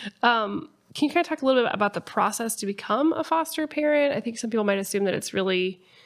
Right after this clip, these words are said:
hard to become a foster parent, and rightly so. Like, we wanna make sure that the people that you're placing kiddos with are, are appropriate, but just kinda walk us through what that process looks like. So say if we today were like, "Hey, I wanna be a foster parent," we contacted you, what would that look like?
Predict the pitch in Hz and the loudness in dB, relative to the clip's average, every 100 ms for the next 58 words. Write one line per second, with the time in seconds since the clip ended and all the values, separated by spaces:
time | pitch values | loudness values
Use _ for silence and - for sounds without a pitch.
0 | - - _ - - 190 190 202 220 226 | -20 -20 _ -18 -2 2 2 2 -2 -4
1 | 254 254 277 269 254 254 - 269 262 262 | -6 -2 -2 0 -2 -2 -6 -4 -2 0
2 | 262 254 - 277 339 - 196 202 247 220 | 0 0 2 2 2 2 0 0 0 2
3 | 202 196 190 208 202 196 - 196 - - | 2 0 0 2 2 2 0 -2 -2 -4
4 | 208 202 - 196 202 190 180 196 190 190 | -2 0 0 -2 -2 -4 -2 -4 0 -2
5 | 196 180 - - - - - 214 - - | 0 -2 -2 -2 -4 -4 -6 -4 -4 -2
6 | 214 - - - 190 - - - - 233 | -2 0 -2 0 -2 -2 -8 -20 -10 -8
7 | - 202 185 160 - _ - 175 180 127 | -4 0 0 -2 -6 _ -8 -4 -2 -4
8 | - - 190 190 - - - 185 - - | -6 -4 -2 -2 -4 -4 -4 -4 -6 -6
9 | - - - - 202 196 196 190 196 196 | -6 -6 -6 -4 -4 0 -2 0 0 0
10 | 185 202 185 170 190 - 302 285 302 269 | -2 0 0 -2 -6 -6 -4 -2 0 -2
11 | 240 262 - 196 - - 196 196 214 - | -4 -8 -10 -8 -6 -6 -6 -6 -10 -10
12 | - - - - - - - - - | -6 -6 -6 -10 -10 -10 -10 -12 -16